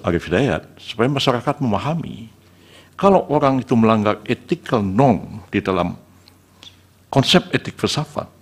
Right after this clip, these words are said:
orang itu bisa dibilang orang amoral, orang bejat, ya,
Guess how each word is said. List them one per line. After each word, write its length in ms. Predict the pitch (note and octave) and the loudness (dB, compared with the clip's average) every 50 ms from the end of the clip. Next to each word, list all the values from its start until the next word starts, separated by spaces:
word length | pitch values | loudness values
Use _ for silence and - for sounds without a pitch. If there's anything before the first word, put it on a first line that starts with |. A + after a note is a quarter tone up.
| - - - - - _ _ _ - | -20 -20 -20 -20 -20 _ _ _ -6
orang 240 | A2 A2+ B2 B2 - | -2 -2 -2 0 2
itu 80 | F3+ | 0
bisa 160 | E3 - - A2+ | 0 2 0 -2
dibilang 240 | G#2+ F2+ A2+ C#3 - - | -2 0 -2 -2 -2 -4
orang 180 | G2 F#2+ F#2 | -2 -2 -2
amoral, 480 | - - F2+ E2+ E2 D#2 F#2 G2 A#2 - F#2+ | 0 0 0 0 0 0 0 -2 -2 -2 -4
orang 180 | G2 G2 F#2 F2 D#2+ | -4 -2 -2 -4 -6
bejat, 320 | - - - A2+ G2+ - - - - - - - _ _ _ - | -4 0 2 2 2 2 -2 -10 -20 -20 -20 -20 _ _ _ -14
ya, 160 | - D2 - | -14 -14 -14